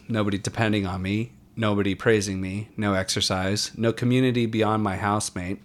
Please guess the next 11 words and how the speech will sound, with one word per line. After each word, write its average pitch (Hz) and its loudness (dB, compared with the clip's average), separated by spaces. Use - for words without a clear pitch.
and 107 -2
I 107 0
quickly 135 0
snapped 104 0
and 87 -6
relapsed. 92 -8
Ten 156 0
days 151 6
later, 104 2
April 95 -6
twentieth, 104 -4